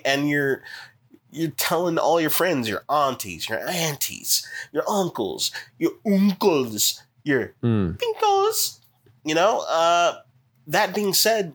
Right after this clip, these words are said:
Speaker 1: Nathaniel, do you have anything to plug? Do you, I mean, you're
Speaker 2: No.
Speaker 1: short. What's up?
Speaker 2: No, I'll plug it when it's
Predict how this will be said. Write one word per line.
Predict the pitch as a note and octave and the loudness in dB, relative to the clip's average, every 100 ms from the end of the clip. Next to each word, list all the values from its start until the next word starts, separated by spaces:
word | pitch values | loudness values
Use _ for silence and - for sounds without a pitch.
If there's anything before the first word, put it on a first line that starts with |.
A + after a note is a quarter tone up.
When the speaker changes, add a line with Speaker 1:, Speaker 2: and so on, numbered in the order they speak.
| - | -6
Speaker 1:
Nathaniel, | F3 F#3 A3 G#3+ F#3 D#3+ | -4 0 -2 0 -2 -2
do | E3+ | 2
you | |
have | G#3 G#3+ | 2 2
anything | G3+ G3 G3+ | 0 0 0
to | D3 | -2
plug? | - C#3+ F3+ A3+ - - - - | 0 2 2 0 -12 -20 -20 -10
Do | - | -2
you, | D3+ | 0
I | |
mean, | D#3 D#3 | 2 4
you're | D3+ | 4
Speaker 2:
No. | - | 4
Speaker 1:
short. | - D#3+ B2 - _ _ _ _ | 4 2 0 -4 _ _ _ _
What's | F3 G3 | -2 2
up? | - C3 | 4 4
Speaker 2:
No, | D#2 - | 2 0
I'll | C3+ | -2
plug | D#3 E3 C#3+ | 0 0 0
it | A#2+ | 0
when | G#2+ G2+ | 0 0
it's | F#2 E2+ - - - | 0 0 2 2 -2